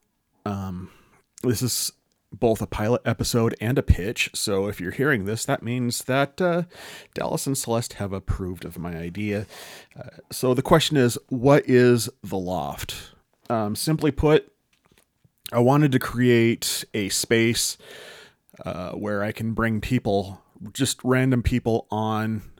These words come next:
uh, be it just friends of the Geek Devotions Network or actual musicians, uh, onto the show, hang out,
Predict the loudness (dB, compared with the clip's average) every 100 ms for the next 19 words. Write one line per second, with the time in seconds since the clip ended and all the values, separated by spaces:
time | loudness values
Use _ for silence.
0 | _ _ -12 -10 -10 -10 -6 -2 -2 -2
1 | -4 -6 -8 -4 -2 -2 -2 -8 _ _
2 | _ _ -12 0 2 2 0 0 -2 -2
3 | 0 -2 -4 -4 -4 -4 -2 -2 -2 -4
4 | -4 0 0 4 6 6 4 -8 -16 -18
5 | -16 -2 2 4 4 2 0 0 -2 0
6 | -2 -2 0 0 0 0 -2 -6 -8 -8
7 | -8 -8 -12 -16 _ 0 0 2 -4 0
8 | 0 0 -2 -6 -20 -20 -20 -20 -12 0
9 | 2 4 6 6 4